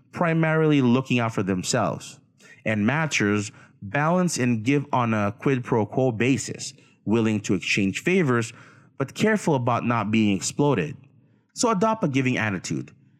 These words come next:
If this isn't your natural orientation, start with small giving behaviors to people you care about.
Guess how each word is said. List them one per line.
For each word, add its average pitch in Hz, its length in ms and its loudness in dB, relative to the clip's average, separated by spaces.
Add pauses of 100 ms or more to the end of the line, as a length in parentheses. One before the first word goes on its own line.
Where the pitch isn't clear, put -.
(280)
If 139 240 -2
this 135 200 -2
isn't 123 280 -2
your 117 180 2
natural 113 480 -2
orientation, 131 840 0 (300)
start - 480 -2
with 180 180 2
small 180 280 0
giving 180 340 0
behaviors 156 560 2
to 143 140 -4
people 170 340 0
you 131 140 -2
care 143 240 0
about. 90 300 -2